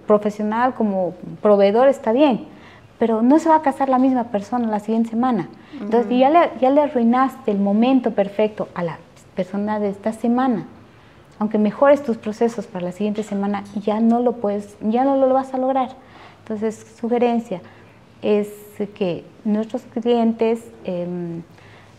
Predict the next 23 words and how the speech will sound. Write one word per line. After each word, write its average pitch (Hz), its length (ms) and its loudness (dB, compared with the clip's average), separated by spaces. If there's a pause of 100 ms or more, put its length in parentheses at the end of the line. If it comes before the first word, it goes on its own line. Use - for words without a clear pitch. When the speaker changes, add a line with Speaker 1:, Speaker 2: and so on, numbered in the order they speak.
(720)
Speaker 1:
tienen 240 560 2 (320)
que 170 340 -4 (640)
darse 190 300 0
el 190 100 0
tour, 220 360 2 (160)
como 180 340 -2 (100)
buenos 208 240 -4
cochabambinos 190 640 -2
damos 185 180 -4
un 202 160 -2
tour 214 260 4
Speaker 2:
<laughs> - 20 -12
Speaker 1:
primero 196 360 2
para 180 160 0
ver 185 320 0
profesionales, 208 760 -2 (360)
pero 220 160 2
reserven 247 480 -2
sus 254 160 -2
fechas 226 440 -4 (400)
lo 302 180 4
antes 392 260 0
posible, 311 540 0